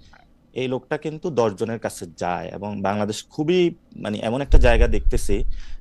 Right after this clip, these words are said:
সে একটা কাজ করার জন্য ওই বিএনপির, আহ, সব নেতার কাছেও যায়, জামায়াতের সব নেতার কাছেও যায় এবং তারা এটাই মনে করে যারা পলিটিক্স করে ওই একটা অবৈধ কাজ সে হলো করে দিবে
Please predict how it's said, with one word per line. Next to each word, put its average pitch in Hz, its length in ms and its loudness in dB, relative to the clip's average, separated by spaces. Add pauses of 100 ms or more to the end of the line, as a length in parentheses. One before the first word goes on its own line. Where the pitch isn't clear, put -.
সে - 120 -2
একটা 123 200 -2
কাজ 123 280 -2
করার 127 280 -2
জন্য 131 260 -6 (320)
ওই 104 140 -6
বিএনপির, 117 560 -2 (200)
আহ, - 320 -6
সব 104 260 2
নেতার 113 260 0
কাছেও 123 300 -2
যায়, 127 160 -2
জামায়াতের 104 380 -6
সব 101 180 -12
নেতার 110 280 -10
কাছেও - 340 -6
যায় 104 220 -6 (300)
এবং 123 160 -6
তারা 147 160 2
এটাই 190 360 2
মনে 202 220 -2
করে 135 200 0
যারা 120 200 0
পলিটিক্স 135 420 -6
করে 147 360 -4
ওই 123 200 -4 (160)
একটা - 200 -10
অবৈধ 104 320 -4
কাজ 104 220 -6
সে - 160 -12
হলো 92 180 -8
করে 95 220 -2
দিবে 87 220 -10